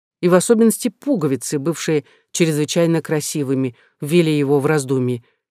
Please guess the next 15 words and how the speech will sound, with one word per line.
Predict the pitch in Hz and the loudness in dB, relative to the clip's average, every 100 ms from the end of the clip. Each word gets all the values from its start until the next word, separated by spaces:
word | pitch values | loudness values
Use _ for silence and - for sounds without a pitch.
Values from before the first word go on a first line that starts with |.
| _ _ _ | _ _ _
«И | 139 127 | -2 0
это | 127 160 | -2 -2
платье | 147 160 160 - 175 175 _ _ _ | -2 0 -2 -2 -2 -4 _ _ _
не | 180 175 | 2 4
моё», | 175 165 165 | 4 2 0
сказал | 165 - 156 160 | -2 -2 -2 0
он | 160 | 2
ворчливо. | 151 156 - 151 147 147 _ _ _ _ _ _ _ _ _ | 0 -2 -4 -4 -4 -4 _ _ _ _ _ _ _ _ _
«Я | - 208 | 2 4
приказала | 220 208 220 214 214 | 4 4 6 6 6
Беппо | 190 285 - 196 | 6 2 2 0
отнести | 175 185 - 254 | 4 2 2 0
его | 247 | 0
в | - | -2
чистку», | - 156 - 147 | -4 -4 -6 -10